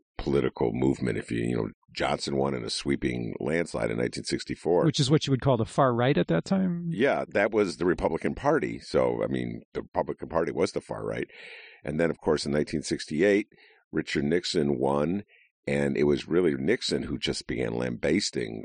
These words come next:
Speaker 1: liberals, liberals, liberals. Every program was a liberal program. And then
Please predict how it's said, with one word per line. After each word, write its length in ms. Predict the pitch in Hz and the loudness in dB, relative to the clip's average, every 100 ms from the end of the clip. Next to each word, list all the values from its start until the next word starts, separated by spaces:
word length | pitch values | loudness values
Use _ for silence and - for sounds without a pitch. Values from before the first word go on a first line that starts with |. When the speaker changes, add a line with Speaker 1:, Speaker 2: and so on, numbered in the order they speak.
| - | -10
Speaker 1:
liberals, 640 | 50 73 90 62 55 50 - | -4 0 0 -2 -6 -8 -8
liberals, 580 | 64 85 71 64 52 - | 2 2 2 -6 -6 -10
liberals. 480 | - 71 73 67 52 - | -2 0 2 0 -6 -4
Every 160 | 80 | 0
program 400 | - - 78 73 | 0 2 2 2
was 120 | 67 60 | -2 -4
a 60 | |
liberal 580 | 50 67 85 85 65 60 _ | -4 0 2 2 0 -2 _
program. 540 | - 67 62 57 57 57 - - - | -2 0 0 -4 -6 -8 -16 -20 -18
And 160 | - 64 | -8 -2
then 260 | 71 69 | 0 0